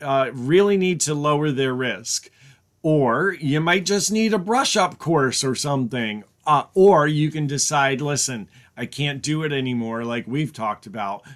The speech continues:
the stress is too much. Let's automate as much as we can." Either way, E two Open can help, um, with our, our, our software, our professional services, and training offerings.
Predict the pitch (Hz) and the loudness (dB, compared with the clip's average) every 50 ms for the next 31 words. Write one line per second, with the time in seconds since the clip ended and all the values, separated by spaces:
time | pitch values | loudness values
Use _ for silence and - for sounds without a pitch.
0 | _ _ 120 120 - - - - - 151 160 165 160 - - 160 160 139 - - | _ _ -8 -6 -4 -4 -4 -4 -4 0 0 0 2 2 0 -2 -2 -4 -4 -4
1 | - - 156 143 131 120 113 110 113 117 - - - _ 135 123 _ _ _ 117 | -4 -4 -4 -2 -2 -2 -2 -4 -4 -6 -8 -14 -20 _ -20 -20 _ _ _ -10
2 | 117 123 143 147 165 160 - - - 135 135 139 135 135 131 131 127 123 117 117 | -6 -2 2 2 2 0 -2 -6 -4 0 0 2 2 2 0 -2 -2 -2 -2 -4
3 | 120 104 104 123 120 113 98 - 127 120 98 98 110 117 110 - - 117 104 90 | -4 -6 -4 -6 -6 -6 -6 -8 -8 -8 -8 -6 -6 -6 -8 -6 -8 -10 -10 -10
4 | 85 90 - _ - - - - _ _ _ - - 165 180 190 190 202 190 170 | -12 -14 -18 _ -20 -20 -20 -20 _ _ _ -2 2 2 4 4 4 4 4 4
5 | 160 156 147 143 139 135 127 - - - _ _ - 175 180 196 208 156 - 190 | 4 4 4 4 2 -2 -4 -8 -18 -20 _ _ -4 0 2 2 2 2 0 -6
6 | - - 165 156 131 - 156 151 147 139 - - 120 110 98 - - - 170 175 | -4 -2 -2 -2 0 0 -2 -2 -2 -4 -6 -8 -10 -10 -10 -10 -4 0 4 4
7 | - - - _ _ _ _ - 127 - _ - 127 131 127 123 120 120 117 - | 4 4 2 _ _ _ _ -20 -20 -20 _ -6 -4 -2 -2 0 -2 -2 -4 -6
8 | _ _ - 135 117 123 143 143 139 - - - _ _ 139 127 120 117 117 - | _ _ -10 -8 -4 0 2 2 0 0 -4 -12 _ _ -6 -4 -2 -2 -4 -6
9 | - 117 113 110 104 - - _ _ - - 117 - - - 170 165 180 170 - | -8 -10 -8 -8 -10 -12 -14 _ _ -16 -12 -10 -6 -4 -2 0 0 0 0 -2
10 | - 165 160 156 156 156 151 147 - _ _ _ _ _ _ - 117 113 113 110 | -4 -2 0 0 0 0 -2 -6 -12 _ _ _ _ _ _ -10 -6 -6 -6 -4
11 | - 120 120 - 170 180 156 - 175 170 151 143 - - 147 139 139 135 135 139 | -6 -8 -6 -2 -2 0 0 0 -2 -2 -2 -2 -2 -2 0 0 0 0 -2 -2
12 | - - 147 139 131 135 131 - - - - 160 147 143 135 139 127 - - 123 | -4 -2 -2 0 0 0 0 -2 -6 -8 -6 -2 -2 -2 0 -2 -4 -6 -8 -6
13 | 131 131 127 127 127 123 123 - 113 104 92 - - 85 82 78 80 - - - | -6 -4 -2 -2 -4 -4 -6 -4 -6 -6 -6 -6 -14 -20 -20 -20 -18 -14 -14 -14
14 | - | -14